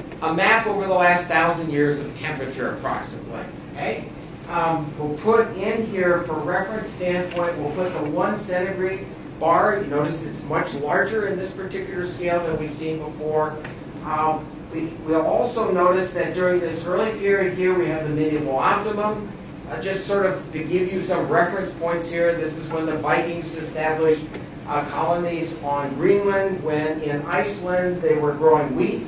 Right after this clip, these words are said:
and successfully growing wheat as an annual crop, when in the Lake District of Great Britain, uh, grapes were grown, for example.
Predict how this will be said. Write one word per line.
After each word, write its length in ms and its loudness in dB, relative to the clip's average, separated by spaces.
and 280 -6
successfully 680 -2
growing 340 0
wheat 200 2
as 180 -4
an 100 0
annual 420 0
crop, 320 0
when 300 2
in 360 0
the 100 2
Lake 280 4
District 400 -2
of 120 -2
Great 240 2
Britain, 600 -4
uh, 180 -2
grapes 400 0
were 140 -4
grown, 340 0
for 220 -4
example. 720 -2